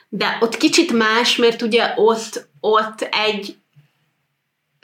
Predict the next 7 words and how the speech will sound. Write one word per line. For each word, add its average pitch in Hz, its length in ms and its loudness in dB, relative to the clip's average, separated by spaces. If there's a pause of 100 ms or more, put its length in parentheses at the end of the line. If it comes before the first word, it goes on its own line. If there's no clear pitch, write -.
(400)
szinte 254 360 0
jó, 254 240 2
hogy 208 260 2
nem 196 280 0
így 202 280 -4
jövőbeli 226 600 0
jelenetet, 277 760 -2